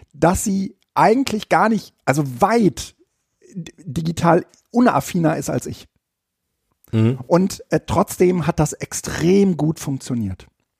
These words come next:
Speaker 1: Und ich, ich, ich wette, ähm, ich wette, dass das, äh, geht, ja, ja, ja. Das, also, ne, das hängt natürlich, äh, stark von der Intensität der,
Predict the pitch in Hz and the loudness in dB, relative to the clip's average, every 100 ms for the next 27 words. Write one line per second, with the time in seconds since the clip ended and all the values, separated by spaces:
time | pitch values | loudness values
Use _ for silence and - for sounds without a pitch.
0 | _ - - - - - 156 180 - - | _ -20 -20 -20 -10 0 2 2 -4 -6
1 | - _ _ _ - - - - - - | -6 _ _ _ -6 -6 -12 -18 -10 -10
2 | 160 123 214 - 123 90 - _ _ _ | -6 0 0 2 -2 -2 -14 _ _ _
3 | 160 160 151 151 147 - 156 131 156 - | 2 2 2 -2 -8 -8 -8 0 0 2
4 | 156 143 - 139 - - 139 139 - 117 | 0 0 0 -2 -4 -6 0 0 0 0
5 | 120 98 - 123 117 180 _ - 123 123 | -2 -2 -6 -4 -2 -2 _ -2 2 2
6 | 120 - _ _ _ _ _ _ _ _ | 0 -6 _ _ _ _ _ _ _ _
7 | _ _ _ _ _ 135 147 - - _ | _ _ _ _ _ 0 0 -4 -12 _
8 | _ _ _ _ 82 - - 135 139 143 | _ _ _ _ -16 -8 0 2 4 4
9 | 190 175 208 247 185 - 170 180 - 147 | 4 4 2 0 -4 -2 0 -2 -4 -4
10 | 143 - 170 - - 165 - 165 165 151 | -2 0 0 0 -2 -2 -2 -2 -4 -4
11 | 151 160 - - - 135 139 143 135 135 | -4 -2 -2 -4 -10 -4 0 2 4 2
12 | 143 | -2